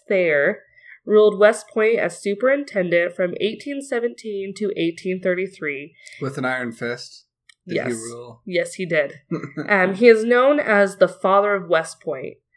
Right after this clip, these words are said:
Speaker 1: Thayer came to West Point hoping to turn it into a respected place of military learning.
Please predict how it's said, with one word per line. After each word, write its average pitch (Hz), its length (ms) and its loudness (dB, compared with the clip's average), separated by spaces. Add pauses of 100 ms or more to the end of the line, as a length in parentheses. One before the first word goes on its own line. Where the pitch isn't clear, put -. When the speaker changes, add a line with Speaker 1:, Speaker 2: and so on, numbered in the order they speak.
(420)
Speaker 1:
Thayer 262 280 6
came 240 360 0
to 233 120 -2
West 185 380 0
Point 185 300 2
hoping 214 400 2
to 220 100 -4
turn 208 280 -2
it 220 100 2
into 180 340 -2
a 170 60 -4
respected 202 680 0
place 190 340 -2
of 180 100 -8
military 180 500 0
learning. 147 500 -6